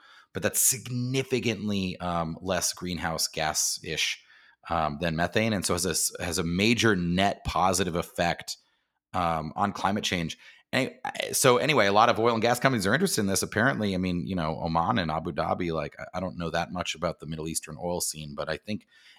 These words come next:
everyone down there on the peninsula, um, the Arabian Peninsula, which both Abu Dhabi and Oman are,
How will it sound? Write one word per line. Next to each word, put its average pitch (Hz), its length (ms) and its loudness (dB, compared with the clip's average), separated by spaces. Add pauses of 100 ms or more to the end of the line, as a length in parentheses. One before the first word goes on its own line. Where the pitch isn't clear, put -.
(100)
everyone 123 520 6
down 98 280 4
there 92 180 4
on 90 120 2
the 82 60 -2
peninsula, 90 1000 2
um, 82 400 0
the 85 100 -8
Arabian 90 320 -4
Peninsula, 82 500 -2
which 80 240 -6
both 85 220 -6
Abu 78 200 -8
Dhabi 78 320 -6
and 76 100 -10
Oman 73 320 -8
are, 85 280 -2